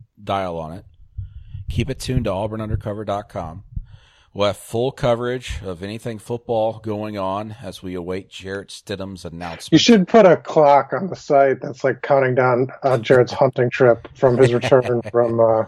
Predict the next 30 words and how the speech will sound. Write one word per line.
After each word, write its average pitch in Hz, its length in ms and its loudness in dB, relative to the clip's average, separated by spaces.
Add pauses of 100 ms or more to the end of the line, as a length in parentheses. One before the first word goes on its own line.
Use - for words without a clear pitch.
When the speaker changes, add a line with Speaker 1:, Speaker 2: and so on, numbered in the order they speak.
(400)
Speaker 1:
The 123 80 -6
question 135 380 0
Speaker 2:
the 120 140 6
Speaker 1:
is, 117 80 -4
Speaker 2:
Hills. - 360 -12 (140)
Speaker 1:
the 104 80 -16
question 131 340 -8
is, 95 140 -12
did 104 100 -10
his 95 140 -12
hunting 120 240 -12
trip - 340 -12
start - 300 -10
Tuesday 139 340 -12
or 117 80 -10
did 82 140 -14
it - 100 -20
start 80 320 -16
Wednesday? 80 680 -20 (840)
Speaker 2:
Right, 135 340 6
we 127 80 4
don't 123 200 2
know 123 100 4
when 117 240 -2
he 107 220 -4
actually 104 320 -6
Speaker 1:
We 101 80 -2
don't 104 80 -4
Speaker 2:
went. 104 260 -6
Speaker 1:
know. 117 400 -16